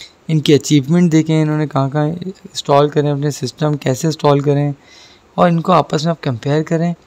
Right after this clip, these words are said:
इनके work को Compare करके जो आपको मुनासिब लगे, बेहतर लगे पैसों में, quality में, जो बेहतर लगे आप उनसे contact कर सकते हैं। इन सब की contact details इसमें website पे इनकी provide है। ये टेन वो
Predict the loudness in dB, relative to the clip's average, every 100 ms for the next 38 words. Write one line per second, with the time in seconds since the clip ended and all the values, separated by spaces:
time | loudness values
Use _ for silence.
0 | _ _ -20 _ -2 0 0 0 2 2
1 | 0 -2 -2 -4 _ _ _ -4 -2 2
2 | 2 2 -2 -4 -2 0 0 -2 -4 -2
3 | -2 -2 -2 -2 -2 -2 -2 -2 -2 -2
4 | -2 -6 -6 -6 -4 -4 -4 -4 -6 -8
5 | _ _ -2 0 2 0 -2 -2 -2 -2
6 | 0 -2 0 0 0 -2 -4 _ -20 _
7 | -4 -2 -2 -4 -4 -4 -2 -4 -6 -8
8 | -10 -6 -2 -2 -2 -2 -2 -4 0 0
9 | 0 -2 -2 -2 -2 -2 -10 -20 _ _
10 | -8 -6 -4 -2 2 0 2 -2 -4 -4
11 | -6 -6 -4 -2 2 2 2 -2 -6 _
12 | _ _ -6 -4 -4 -4 0 2 2